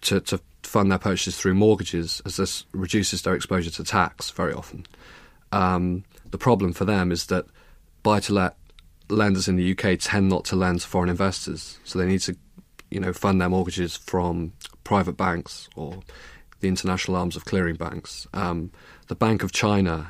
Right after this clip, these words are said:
in fact, is the only buy-to-let lender in the U K that will accept foreign nationals currently, um, although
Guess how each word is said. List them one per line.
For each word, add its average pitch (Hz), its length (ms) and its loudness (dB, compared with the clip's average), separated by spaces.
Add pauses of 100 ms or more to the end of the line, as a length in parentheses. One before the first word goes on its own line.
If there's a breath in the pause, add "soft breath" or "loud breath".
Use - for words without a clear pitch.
in 92 120 -6
fact, - 420 -4 (680 loud breath)
is - 200 -6
the 95 140 2
only 101 260 4
buy-to-let 87 440 0
lender 90 220 -2
in 87 60 -2
the 85 80 0
U 85 100 -2
K 87 180 -2
that 85 120 -2
will 85 100 -2
accept - 420 -2
foreign 90 240 -2
nationals 82 600 -6 (100)
currently, 82 440 -4 (360 soft breath)
um, 92 320 -10
although 95 360 -4